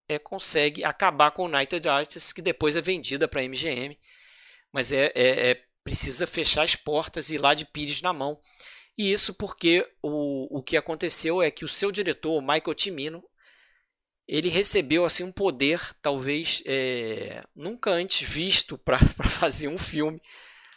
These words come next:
né? Já tinha uma onda ali de, disso acontecer, o, o Apocalipse Now é um desses filmes que o Coppola briga pra fazer o filme, e o filme acaba dando certo.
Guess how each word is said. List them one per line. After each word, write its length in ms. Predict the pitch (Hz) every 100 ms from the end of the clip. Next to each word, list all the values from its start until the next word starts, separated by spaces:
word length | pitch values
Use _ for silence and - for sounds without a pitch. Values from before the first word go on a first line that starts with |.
| - _
né? 280 | - 123 139 -
Já 220 | - 170
tinha 300 | - 240 254
uma 180 | 202 156
onda 360 | 156 175 151
ali 200 | 131 151
de, 340 | 135 139 - 131
disso 280 | 147 -
acontecer, 760 | 147 156 147 143 - - 147 165
o, 100 | 131 - -
o 420 | 131 131 120 120
Apocalipse 580 | - 165 160 151 - 139
Now 240 | 123 151
é 60 | 147
um 100 | 147
desses 220 | 139 -
filmes 420 | - 139 147 143
que 120 | -
o 40 | 131
Coppola 560 | 131 - 135 135 131 - - - _ _
briga 480 | 107 127 143 175 156
pra 160 | 123 120
fazer 280 | 135 113
o 60 | 131
filme, 400 | - 127 139 147 - - - -
e 80 | 131
o 60 |
filme 260 | - 151 143
acaba 320 | - 151 143
dando 200 | 135 131
certo. 460 | - 127 135 -